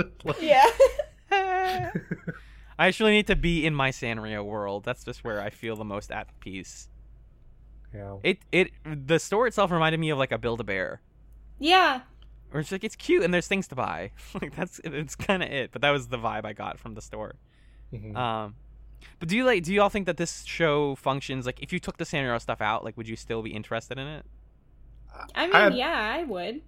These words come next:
Speaker 1: I don't think it's no mo-, it's, it's no more of an advertisement than, like, Pokemon.
Speaker 2: Well,
Speaker 3: Yeah.
Speaker 2: yeah.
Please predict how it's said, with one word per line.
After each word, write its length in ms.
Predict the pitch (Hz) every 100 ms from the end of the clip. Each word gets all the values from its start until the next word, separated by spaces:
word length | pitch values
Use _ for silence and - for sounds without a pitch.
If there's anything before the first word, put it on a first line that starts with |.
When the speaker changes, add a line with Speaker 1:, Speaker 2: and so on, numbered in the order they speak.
| - - -
Speaker 1:
I 180 | 127 165
don't 260 | 185 180
think 200 | - 180
it's 140 | 165 127
no 200 | 139 147
mo-, 260 | 147 208 202
it's, 200 | 143 131
it's 380 | 175 180 - 160
no 220 | 185 220
more 220 | 208 208
of 80 | 208
an 100 | 160
advertisement 760 | 139 156 151 139 135 127 127 117
than, 100 | 120
like, 260 | 113 104
Pokemon. 720 | - 120 120 101 92 95 104 - - - - - _ _ - - - 370
Speaker 2:
Well, 180 | 359
Speaker 3:
Yeah. 160 | 208 -
Speaker 2:
yeah. 340 | 220 202 202